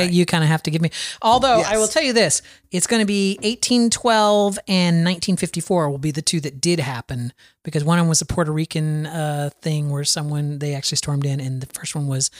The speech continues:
Speaker 2: uh, from the war, the, the eighteen twelve. But go ahead.
Speaker 1: Well, there's only one that didn't happen, and there's more. Okay.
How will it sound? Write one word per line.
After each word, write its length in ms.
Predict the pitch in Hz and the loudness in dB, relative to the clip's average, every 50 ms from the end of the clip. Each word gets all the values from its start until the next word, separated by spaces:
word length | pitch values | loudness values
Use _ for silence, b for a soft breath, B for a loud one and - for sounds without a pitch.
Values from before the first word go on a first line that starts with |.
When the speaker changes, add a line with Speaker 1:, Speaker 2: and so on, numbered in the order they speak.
| B B B B B - | B B B B B -10
Speaker 2:
uh, 220 | 143 135 131 123 | -8 -6 -6 -8
from 320 | - - - 160 147 143 131 | -8 -6 -2 -2 0 0 0
the 80 | 135 | 2
war, 280 | 139 180 196 147 98 95 | 2 2 2 0 -2 -6
the, 240 | 98 107 107 104 101 - | -10 -12 -14 -14 -14 -14
the 80 | 127 | -14
eighteen 300 | 113 120 117 - - 127 | -14 -10 -8 -8 -8 -8
twelve. 280 | - - 117 - - - - _ - | -10 -12 -14 -14 -16 -20 -20 _ -20
But 160 | 123 - - | -20 -10 -4
go 120 | - 226 | 0 2
ahead. 160 | 226 208 156 139 | 2 2 2 0
Speaker 1:
Well, 120 | 160 170 | 0 0
there's 160 | 170 160 147 | 0 2 2
only 240 | 190 202 240 254 226 | 2 2 2 0 -2
one 340 | 202 185 208 208 214 208 180 | 0 2 2 4 4 2 0
that 120 | 175 165 - | -2 -4 -2
didn't 240 | 147 160 147 151 | -4 -4 -2 -2
happen, 420 | 147 135 135 123 127 - - 127 131 | -2 -2 -2 -2 -4 -6 -8 -10 -10
and 140 | 131 123 127 | -10 -12 -10
there's 200 | 127 123 123 127 | -10 -10 -10 -8
more. 160 | 131 131 - | -8 -8 -8
Okay. 180 | - - - | -8 -10 -12